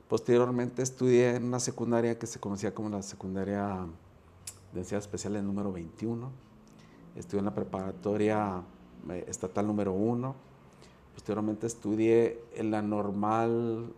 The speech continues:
en la normal del estado de Chihuahua. Ahí estudié mi licenciatura en matemáticas. Y luego posteriormente, ya pasado un buen tiempo,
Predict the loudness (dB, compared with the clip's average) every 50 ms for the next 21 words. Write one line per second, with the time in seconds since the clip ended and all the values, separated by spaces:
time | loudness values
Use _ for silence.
0 | -10 -6 -4 -4 -2 -2 -2 -2 -2 -2 -2 -2 -2 -4 -4 -6 -6 -6 -4 -4
1 | -4 -4 -6 -6 -8 -6 -6 -2 0 0 0 0 0 -2 -6 -6 -8 -12 -16 -14
2 | -12 -10 -10 -12 -10 -8 -6 -6 -4 -4 -4 -6 -6 -8 -10 -10 -8 -6 -6 -6
3 | -4 -4 -6 -6 -8 -6 -4 -4 -4 -4 -6 -8 -8 -8 -10 -10 -12 -18 -20 -20
4 | -20 -20 -20 -20 -20 -20 -20 -20 -20 -20 -20 -20 -20 -20 -20 -20 -20 -20 -20 -20
5 | -6 4 8 10 10 10 8 6 4 4 4 4 4 2 2 2 0 0 0 -2
6 | -2 -2 -4 -8 -14 -8 -4 -2 -2 -2 -4 -6 -6 -6 -6 -4 -2 -2 0 0
7 | 0 0 0 0 0 0 0 0 0 0 -2 -4 -4 -6